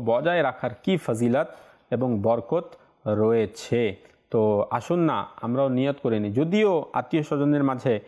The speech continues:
আহ, অনেক দিন ধরে যদি আপনার, আহ, কথাবার্তা নেই,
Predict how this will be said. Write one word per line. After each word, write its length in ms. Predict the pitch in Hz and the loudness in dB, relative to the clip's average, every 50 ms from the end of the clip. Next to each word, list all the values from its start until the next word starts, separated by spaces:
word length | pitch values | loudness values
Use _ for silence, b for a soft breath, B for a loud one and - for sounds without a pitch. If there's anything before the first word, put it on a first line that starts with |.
| B B B B B | B B B B B
আহ, 340 | - 120 104 104 104 101 - | -4 -2 -2 -2 -2 -2 -2
অনেক 300 | 117 127 143 143 120 113 | -2 0 0 -2 -2 -2
দিন 180 | 135 151 160 156 | -2 0 0 0
ধরে 360 | 147 143 139 135 127 113 110 - B B B B B B B - | 0 0 2 2 2 0 -2 -6 B B B B B B B -2
যদি 180 | 120 123 131 131 | -2 0 0 0
আপনার, 400 | 123 120 - 135 131 127 120 107 | -2 -2 -2 -2 -2 -2 -2 -6
আহ, 460 | 104 - _ _ _ _ - 117 113 - | -8 -12 _ _ _ _ -6 -6 -6 -4
কথাবার্তা 640 | - 123 - - 131 127 131 120 117 - 135 117 | -4 -6 -4 -4 -2 -2 -2 -2 -2 -4 -4 -2
নেই, 320 | 117 117 117 117 110 104 | -2 -2 -2 -2 -4 -6